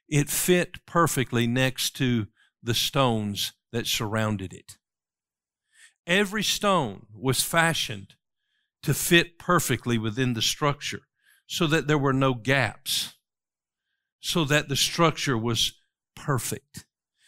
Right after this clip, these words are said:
And what God does in our lives by the work of His Spirit is He fashions us and removes the sharp edges, the rough edges.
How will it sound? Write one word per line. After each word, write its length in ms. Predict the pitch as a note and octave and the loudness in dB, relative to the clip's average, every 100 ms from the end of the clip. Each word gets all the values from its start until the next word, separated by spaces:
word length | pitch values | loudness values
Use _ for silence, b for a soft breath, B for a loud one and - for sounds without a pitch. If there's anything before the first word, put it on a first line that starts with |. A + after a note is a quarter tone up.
| b b b | b b b
And 140 | - D#3 | -4 0
what 240 | G3+ D3+ | 0 0
God 340 | F#3+ A3+ A#3 | 2 2 2
does 320 | F3+ G3 F3+ - | 0 0 0 -2
in 220 | E3 D#3+ | -2 0
our 260 | F3 G3 | 4 4
lives 560 | F#3+ C#3+ A#2 A2 B2 B2+ | 4 2 0 -2 -6 -4
by 220 | B2+ C3+ | 4 4
the 100 | C3 | 4
work 500 | B2 A#2+ F#3+ G#3 - - | -2 -2 0 0 -2 -2
of 200 | C#3+ - | -2 0
His 200 | D#3+ E3 | 0 2
Spirit 880 | - - - D#3+ C#3+ G#2+ F#2 - - b b b | 2 0 -4 -4 -4 -6 -10 -18 -20 b b b
is 220 | - C3 - | -8 -6 -4
He 200 | D#3 D3+ | -4 -4
fashions 880 | - - F3+ G#3+ - - A#2+ G#2+ G#2 | -2 -2 0 0 -2 -2 -2 -2 -6
us 600 | A2 G#2 C3+ - - - _ _ _ _ _ _ _ _ _ _ _ _ | -12 -14 -10 -6 -6 -8 _ _ _ _ _ _ _ _ _ _ _ _
and 200 | D#3+ D#3+ | 0 0
removes 800 | D3+ E3 E3+ G#3 A#3+ B3 A3 - | 2 2 2 2 2 0 -2 -4
the 100 | - | -2
sharp 540 | - - G3+ G3+ G#3 - | 0 0 0 2 0 0
edges, 840 | F#3+ E3 - G2+ - - - - - _ _ _ _ _ _ _ _ _ _ _ _ _ | -2 -2 -4 -14 -8 -6 -4 -6 -12 _ _ _ _ _ _ _ _ _ _ _ _ _
the 180 | C#3 D#3+ | -4 -2
rough 380 | D#3+ G#3 G#3 - | 4 4 4 0
edges. 840 | E3 E3 B2+ - - - - - | 0 0 0 -6 -12 -8 -6 -6